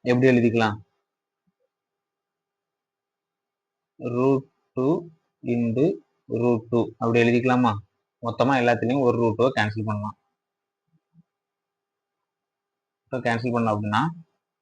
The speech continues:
டூ root two east root two east one. இதான் இதோட ஆன்சர். ஆப்ஷன் செக் பண்ணலாம்.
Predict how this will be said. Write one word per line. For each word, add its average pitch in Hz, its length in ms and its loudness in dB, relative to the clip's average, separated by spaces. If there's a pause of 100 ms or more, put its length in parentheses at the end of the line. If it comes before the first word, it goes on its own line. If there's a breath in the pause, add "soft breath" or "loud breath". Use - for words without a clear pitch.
(240)
டூ 127 100 2 (840)
root 117 420 0
two 123 200 2 (840)
east 131 420 0 (1000)
root 123 380 0 (100)
two 135 180 4 (680)
east 117 360 -2 (180)
one. 110 200 2 (760)
இதான் 113 260 -2
இதோட 117 220 4
ஆன்சர். 123 460 2
ஆப்ஷன் 113 340 4
செக் 101 200 -2
பண்ணலாம். 113 380 4